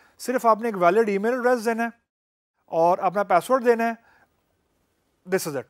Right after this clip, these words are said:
और फ़ोन नंबर वगैरह आप दें उस कंट्री का जहाँ पे आपका PayPal चलता है, this is it। ये एक स्टेप नंबर वन है। स्टेप नंबर टू ये है कि जब आप अकाउंट क्रिएट कर लेंगे तो उसके बाद all you need is कि आपने जो आपकी बैंक की डिटेल है, यानी,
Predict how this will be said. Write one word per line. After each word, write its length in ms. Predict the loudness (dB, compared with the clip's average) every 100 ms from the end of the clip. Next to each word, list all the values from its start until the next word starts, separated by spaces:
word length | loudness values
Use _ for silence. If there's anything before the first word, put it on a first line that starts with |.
| _ -10
और 80 |
फ़ोन 220 | -8 -6 -4
नंबर 240 | 0 0
वगैरह 240 | 2 4
आप 120 | 4 2
दें 180 | -6
उस 180 | -6 -6
कंट्री 320 | -6 -4 -4
का 200 | 0 0 -2 _ _ -4
जहाँ 260 | 2 4
पे 80 | 4
आपका 220 | 2 2
PayPal 360 | 0 -2 0 0
चलता 300 | 0 -2 -2
है, 80 | -4
this 240 | -6 -4
is 100 | -4
it। 100 | -6 _ _ _ -4
ये 100 | -2
एक 240 | -2 -6
स्टेप 260 | 0 0 0
नंबर 140 | -2
वन 280 | 4 2 2
है। 100 | -4 -10 _ _ _ _ _ _ _
स्टेप 200 | -8 -6
नंबर 240 | -2 -2 0
टू 200 | -2 -4
ये 260 | 0 0
है 120 | 0 -8 -20 _ -6
कि 80 | 2
जब 80 | 4
आप 180 | 4 -2 _ _ _ _ _ -8
अकाउंट 300 | -4 -4 -2
क्रिएट 260 | 0 0
कर 180 | 2 2
लेंगे 380 | 4 2 -2 -10 _ _ _
तो 60 | -10
उसके 180 | -4 2
बाद 320 | 6 6 4 _ _ _ 0
all 220 | 4 6
you 140 | 4 2
need 220 | 2 4
is 160 | 4 2 -16 _ _ -4
कि 60 | 4
आपने 520 | 4 4 -4 -2 -4 _ -18
जो 340 | -2 4 6
आपकी 460 | 6 4 -6 -6 -8
बैंक 340 | -6 -2 -2 -2
की 100 | -2
डिटेल 420 | 0 2 2 2
है, 60 | 0
यानी, 280 | -2 -6